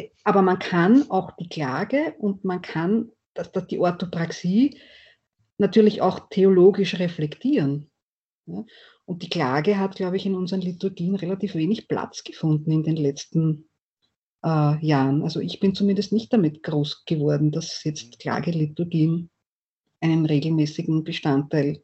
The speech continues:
äh, gottesdienstlicher Feiern ausmachen. Das gehört sich halt irgendwie nicht, ja. Oder auch mit Gott streiten. Wir haben biblische Belegfiguren dafür. Wir haben den Hiob, ja. Äh, auch Jesus fragt am Kreuz: „Warum hast du mich verlassen?“ Ja. Also das,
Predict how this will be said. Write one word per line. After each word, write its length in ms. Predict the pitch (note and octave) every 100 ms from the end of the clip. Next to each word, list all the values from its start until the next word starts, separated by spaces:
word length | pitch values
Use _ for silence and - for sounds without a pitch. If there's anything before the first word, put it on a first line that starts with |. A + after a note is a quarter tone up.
| - -
äh, 200 | D3+ D3
gottesdienstlicher 760 | D3+ D3 F3 - D#3 D3+ D#3+ D#3+
Feiern 360 | - C3 B2+
ausmachen. 560 | C3 C#3+ C#3+ C3+ - D#3
Das 220 | D3+ -
gehört 280 | - D#3+ F3+
sich 200 | G#3+ -
halt 140 | D3
irgendwie 340 | D3+ C#3+ D3+ D3
nicht, 320 | D#3 D3+ -
ja. 140 | D3+ F3 - - - -
Oder 240 | F3+ F3
auch 100 | E3+
mit 160 | F3+ -
Gott 200 | E3+ E3+
streiten. 520 | - C#3+ C#3 A#3 E3+
Wir 100 | D#3+
haben 120 | D#3
biblische 480 | E3+ F#3+ G3 F#3+ F3+
Belegfiguren 880 | F3 D#3+ F3 A3+ - F#3+ F3+ D#3+ D#3
dafür. 380 | E3 - D#3
Wir 120 | D3 D#3+
haben 120 | D3+
den 140 | E3
Hiob, 600 | D#3 G3+ A3+ D3 C3+ - - _
ja. 220 | D3+ F3 G3 - - - _ _
Äh, 320 | E3 D#3+ D3 D3+ -
auch 200 | - D3
Jesus 300 | D3+ G3 G3+
fragt 320 | - E3 -
am 120 | D#3
Kreuz: 340 | D#3 D#3 C#3 -
„Warum 260 | D#3+ D#3 D#3
hast 240 | - -
du 40 |
mich 220 | D#3+ D3+ -
verlassen?“ 640 | D3+ A#2+ A2+ - C#3+ - _
Ja. 260 | - D3+ F#3+ - _ _ - _ _
Also 360 | E3 F3 E3+ F#3 - -
das, 200 | F3